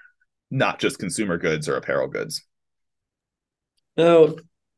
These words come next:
Speaker 2: if the metaverse becomes this virtual marketplace, how would regulations impact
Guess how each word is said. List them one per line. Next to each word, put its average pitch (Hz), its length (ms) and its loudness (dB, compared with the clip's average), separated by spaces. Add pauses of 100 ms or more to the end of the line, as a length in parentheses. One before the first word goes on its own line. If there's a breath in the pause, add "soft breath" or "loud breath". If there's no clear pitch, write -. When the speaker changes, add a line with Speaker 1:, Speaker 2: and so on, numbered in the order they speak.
(260)
Speaker 2:
if 156 160 0
the 165 80 8
metaverse 165 580 8
becomes 127 640 0
this 120 100 -14
virtual 135 400 4
marketplace, 117 800 -4 (540)
how 165 160 6
would 190 160 6
regulations 127 760 4
impact 117 680 -2